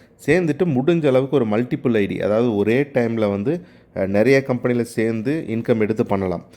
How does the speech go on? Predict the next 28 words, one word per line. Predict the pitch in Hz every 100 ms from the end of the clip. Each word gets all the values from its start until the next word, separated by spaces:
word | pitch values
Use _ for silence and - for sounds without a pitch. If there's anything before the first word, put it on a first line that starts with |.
| - -
So, | 107
ரெண்டு | 104 120
மூணு | 131 123
கம்பெனி | 117 107 131
ஒரே | 151 107 117
டைம்ல | 127 123 117 104
ஜாயின் | 107 107 104
பண்ணி | 104 127 202 - - - -
ஃபேமிலிக்குள்ளேயே | 110 123 127 117 127
மல்டிபிள் | 123 104 120 131 120
ஐ | 95 107
டி | 113
போட்டுட்டு, | 107 98 90 85 208 - -
so, | - 110
அதிலிருந்து | 95 127 170 156 143 151
பார்த்தீங்க | 127 123 131 120
அப்படின்னா | 104 107 160 127
ஒரு | 113 139
ஒரு | 135
இதுலேயும் | 127 123 143
வந்து | 139
ஒரு | 131
ஆயிரம் | 107 110 110
ரூபாய் | 127 120
இன்கம் | 120 123
உங்களுக்கு | 113 107 104 -
கிடைச்சிது | 104 - 110
அப்படின்னா, | 101 85 95 165